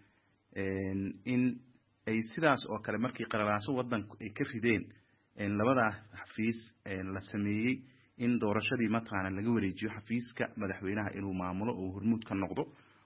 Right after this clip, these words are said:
oo ra-iisul wasaarihii loo dhiibo, waad xasuusataan. Een, dhacdadaas dhacday isku daygii mataqaanaa muddo kororsiga ee la hor istaagay waxay keentay in lagu aamini waayo doorashadii xafiiska madaxweynaha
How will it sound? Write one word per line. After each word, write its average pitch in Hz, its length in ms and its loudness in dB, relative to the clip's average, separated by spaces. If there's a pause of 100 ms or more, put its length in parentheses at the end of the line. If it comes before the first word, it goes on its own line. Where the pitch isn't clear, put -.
(100)
oo 101 140 -2
ra-iisul 107 280 2
wasaarihii 110 380 4
loo 101 160 0
dhiibo, 98 260 -4 (100)
waad 98 200 0
xasuusataan. - 640 -4 (560)
Een, 107 320 2 (460)
dhacdadaas 139 640 4
dhacday 110 380 4 (120)
isku - 240 -8
daygii 139 460 2
mataqaanaa 104 680 2
muddo 104 200 -2
kororsiga 120 580 0 (600)
ee 110 140 2
la 113 120 2
hor 147 140 0
istaagay 113 460 0
waxay 147 300 0
keentay 104 400 0
in 135 200 2
lagu 131 200 2
aamini 123 340 2
waayo 110 300 2
doorashadii 110 640 0
xafiiska - 420 -6
madaxweynaha 98 560 -4